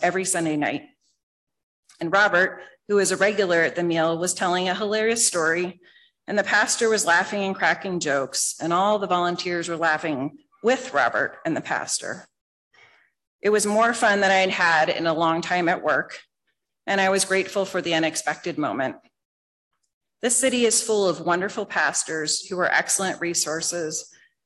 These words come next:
and also often happy to laugh or vent.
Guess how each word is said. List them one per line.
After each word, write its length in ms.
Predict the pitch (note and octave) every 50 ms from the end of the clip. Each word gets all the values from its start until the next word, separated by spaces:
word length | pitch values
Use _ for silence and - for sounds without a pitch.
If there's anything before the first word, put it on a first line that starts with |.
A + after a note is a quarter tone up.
| _
and 120 | - G3+ A3
also 480 | A#3 A#3+ A#3+ - C4 B3 B3 B3 A#3+
often 460 | - - - A3 B3 - - B3+ A#3
happy 400 | A#3 - F#3+ G#3 A#3 A3 G3+ G3
to 120 | G3 - F3
laugh 560 | C#3+ E3 F3 E3+ F3+ F#3 F#3 F3 - - - -
or 160 | D#3+ F3 D#3+
vent. 480 | C#3 C3+ A#2+ B2 A2 - - - - -